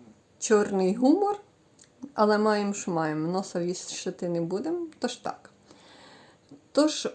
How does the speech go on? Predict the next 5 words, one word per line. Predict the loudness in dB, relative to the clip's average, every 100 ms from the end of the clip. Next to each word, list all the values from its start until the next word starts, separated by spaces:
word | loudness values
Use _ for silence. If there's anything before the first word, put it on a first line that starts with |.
| 0
от | 2 2
такі | 0 -2 -4 -4 0 2 0 -2 -14 -20 -20 -20 _ -2
події | -2 0 -2 0
відбулися. | -2 -4 2 4 4 2 0 0 -2 -4 _ _ -20 -20 -20 -8
Е, | -4 0 2 2 2